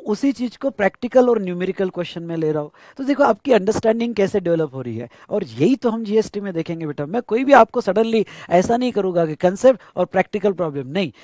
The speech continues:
मैं उसको पिक्चर्स में लेता हूँ। और बेटा, सीए फील्ड में, ओके, सबसे पहले कलर्ड नोट्स इंटर लेवल पे वी स्मार्ट ने, मैंने जीएसटी में लॉन्च की थी, ओके, दो हज़ार चौदह में। ओके, तब यहाँ पे सर्विस टैक्स था, कुछ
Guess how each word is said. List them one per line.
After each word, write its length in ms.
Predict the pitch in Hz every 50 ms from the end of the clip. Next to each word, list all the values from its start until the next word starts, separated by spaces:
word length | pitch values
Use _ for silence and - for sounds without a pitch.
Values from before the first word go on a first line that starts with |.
| - - -
मैं 120 | 180 233
उसको 260 | 247 240 - - - 285
पिक्चर्स 500 | - - 226 185 _ - 262 269 202 208
में 80 | 226
लेता 260 | 214 190 170 127 151
हूँ। 100 | 131 113 - - - - - -
और 140 | 175 208 202
बेटा, 380 | 190 214 202 247 254 254 - 285 _ _ _
सीए 480 | - - - - - 185 196 214 254 277
फील्ड 300 | 247 - 214 196 185 170
में, 320 | 175 180 190 208 208 311 - _ _ _ _ _ -
ओके, 340 | - 156 165 165 - 190 180
सबसे 560 | 165 - - 208 - - - - - - 269 277
पहले 380 | - - 208 202 214 208 208 208
कलर्ड 400 | - - 185 170 175 175 170 151
नोट्स 380 | 156 156 160 180 202 214 - - - -
इंटर 360 | 165 165 190 185 - 240 247
लेवल 320 | 226 214 190 180 175 175 170
पे 200 | 160 - 190 185
वी 300 | 156 123 117 160 208 233
स्मार्ट 360 | 214 - 185 170 160 156 143 -
ने, 220 | 165 175 190 208 190 _ - - - -
मैंने 340 | 143 147 170 214 247 269 262
जीएसटी 400 | 185 180 214 226 208 - - 208
में 120 | 208 196
लॉन्च 280 | 180 170 160 160 156 147
की 160 | - - 156
थी, 240 | 143 - 160 180 185 - - - - - -
ओके, 240 | 156 165 - - 180
दो 280 | 151 143 143 208 233 220
हज़ार 260 | 196 190 196 196 190
चौदह 460 | - - - 180 180 180 185 185 180
में। 140 | 151 123 110 - _ _ _ - - - -
ओके, 260 | 147 160 - - 180
तब 300 | - - 196 202 202 190
यहाँ 240 | 190 175 175 175 180
पे 140 | 170 190 180
सर्विस 400 | - 175 165 180 220 233 202 -
टैक्स 280 | 208 190 185 - - -
था, 80 | 180
कुछ 280 | 175 - 185 170 -